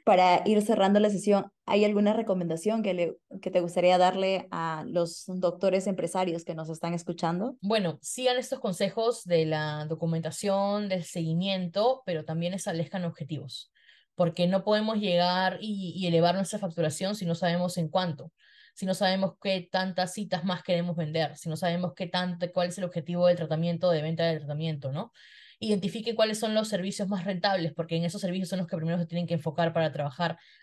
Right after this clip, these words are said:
Speaker 2: a full una estrategia de ventas. Y como último consejo, sobre todo a los odontólogos y a los médicos estéticos que nos están escuchando, es que piensen en su paciente recurrente.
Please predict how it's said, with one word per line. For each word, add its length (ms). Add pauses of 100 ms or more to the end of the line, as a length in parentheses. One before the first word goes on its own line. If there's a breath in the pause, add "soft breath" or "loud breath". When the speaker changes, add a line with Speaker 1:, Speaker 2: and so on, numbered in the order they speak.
Speaker 2:
a 120
full 260
una 160
estrategia 480
de 140
ventas. 560 (340 soft breath)
Y 160
como 220
último 360
consejo, 500
sobre 260
todo 460
a 80
los 260
odontólogos 720
y 40
a 40
los 140
médicos 400
estéticos 400
que 80
nos 140
están 320 (360 loud breath)
escuchando, 800 (240 loud breath)
es 200
que 340 (160)
piensen 380
en 80
su 140
paciente 460
recurrente. 720